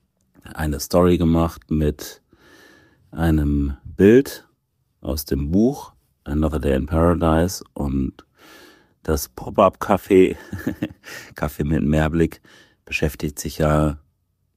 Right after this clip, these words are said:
zunächst einmal mit dem Buch. Ich, ähm, erklär's noch einmal gerade. Und by the way, haben, ich bin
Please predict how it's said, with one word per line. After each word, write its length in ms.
zunächst 640
einmal 560
mit 420
dem 140
Buch. 380
Ich, 240
ähm, 280
erklär's 360
noch 120
einmal 220
gerade. 500
Und 260
by 120
the 80
way, 140
haben, 720
ich 120
bin 460